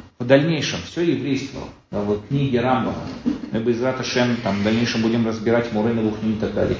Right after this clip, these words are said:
Книги Рамбама очень много взяли в основу именно греческую методику анализа текста,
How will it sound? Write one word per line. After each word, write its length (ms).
Книги 300
Рамбама 520
очень 340
много 300
взяли 460
в 60
основу 720
именно 340
греческую 540
методику 720
анализа 600
текста, 480